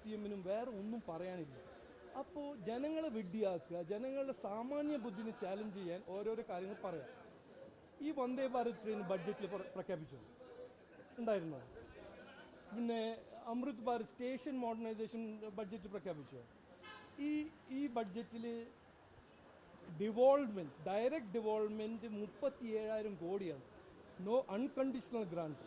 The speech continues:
മനസ്സിലായില്ലേ? എന്തായിരുന്നു പി-, ഏ, കഴിഞ്ഞ കൊല്ലം? ഇരുപത്തൊന്നായിരം കോടി. അപ്പോൾ അതൊന്നും, ഏ, ഒരു പതിനഞ്ചായിരം കോടി കൂടുതൽ കിട്ടുന്ന സംസ്ഥാനത്തിൽ ഒന്നും കിട്ടുന്നില്ല എന്നാണ് പറഞ്ഞത്.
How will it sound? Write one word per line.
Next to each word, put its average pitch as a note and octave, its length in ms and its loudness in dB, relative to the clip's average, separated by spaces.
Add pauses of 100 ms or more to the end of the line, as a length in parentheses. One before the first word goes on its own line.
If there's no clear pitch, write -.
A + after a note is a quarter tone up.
(340)
മനസ്സിലായില്ലേ? F3 480 0 (460)
എന്തായിരുന്നു A#3+ 460 6
പി-, G#3+ 180 -4
ഏ, G#3 240 2 (100)
കഴിഞ്ഞ A3+ 180 4
കൊല്ലം? A#3 360 4 (320)
ഇരുപത്തൊന്നായിരം A3 640 2
കോടി. C#3+ 220 -2 (600)
അപ്പോൾ B3 140 0
അതൊന്നും, C4 500 0 (600)
ഏ, B3 140 -4 (340)
ഒരു A#3 160 6 (140)
പതിനഞ്ചായിരം D#4+ 800 8
കോടി B3 520 2 (680)
കൂടുതൽ C#4 340 2
കിട്ടുന്ന C4 540 0
സംസ്ഥാനത്തിൽ B3 680 -2
ഒന്നും A#3+ 340 2
കിട്ടുന്നില്ല C4+ 420 0
എന്നാണ് F#3 180 -2
പറഞ്ഞത്. A#3+ 240 -6